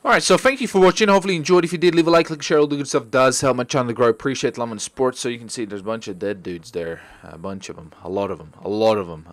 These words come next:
Uh, there's, like, yeah, four, four, four dead people. Alright, so there's proper murder mystery here. Uh, but, you know, they're, they're kinda just, like, doing whatever with this.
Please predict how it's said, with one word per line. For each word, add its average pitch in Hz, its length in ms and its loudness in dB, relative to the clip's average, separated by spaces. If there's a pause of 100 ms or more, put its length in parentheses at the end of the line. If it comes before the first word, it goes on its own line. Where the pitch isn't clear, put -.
Uh, 87 460 -6
there's, 92 200 -8
like, 95 300 -8 (520)
yeah, 98 280 -4
four, 104 340 -6 (220)
four, 139 320 2
four 240 240 2
dead 214 260 2
people. 190 500 0 (440)
Alright, 143 200 0
so 151 120 -4
there's 139 120 -10
proper 180 280 -4
murder 165 260 -2
mystery 123 400 -6
here. 117 300 -4 (360)
Uh, 104 340 -6
but, 107 340 -2
you 110 100 -8
know, 107 140 -4
they're, 113 240 -2
they're 113 220 0
kinda 120 280 -6
just, 113 220 -8
like, 101 240 -2
doing 101 240 -8
whatever 98 320 0
with 87 160 -10
this. 87 280 -8